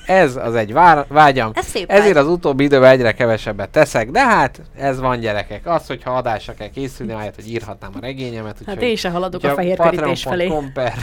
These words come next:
Speaker 2: <laughs> Ja, hát i-, igen. Na, következő. Ö,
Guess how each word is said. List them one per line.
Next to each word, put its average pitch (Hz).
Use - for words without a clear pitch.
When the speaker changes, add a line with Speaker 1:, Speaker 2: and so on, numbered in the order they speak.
Speaker 2:
<laughs> 220
Ja, 220
hát 160
i-, 151
igen. 101
Na, 175
következő. 160
Ö, 110